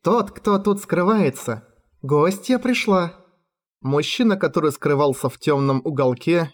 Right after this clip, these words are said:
и следил за ней, содрогнулся. «Приветик!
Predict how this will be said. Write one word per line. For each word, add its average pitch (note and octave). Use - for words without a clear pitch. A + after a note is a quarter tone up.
и G3+
следил C#3
за C3
ней, C#3+
содрогнулся. C3+
«Приветик! E3+